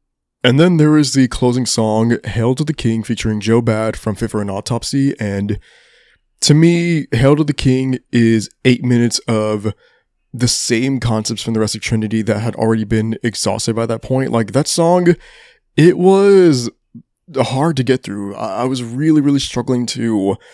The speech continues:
maintain a-, attention to the song, and that's, like,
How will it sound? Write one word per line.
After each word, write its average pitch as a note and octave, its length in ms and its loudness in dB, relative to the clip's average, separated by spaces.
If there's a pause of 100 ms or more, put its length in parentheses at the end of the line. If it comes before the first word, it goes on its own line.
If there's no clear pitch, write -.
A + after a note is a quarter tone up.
(140)
maintain A#2 1000 0 (360)
a-, B2 160 0
attention A#2 600 -2
to C#3+ 120 2
the C3+ 100 0
song, C#3+ 400 0 (100)
and A#2 420 -2
that's, C3+ 600 -2 (320)
like, A2+ 480 0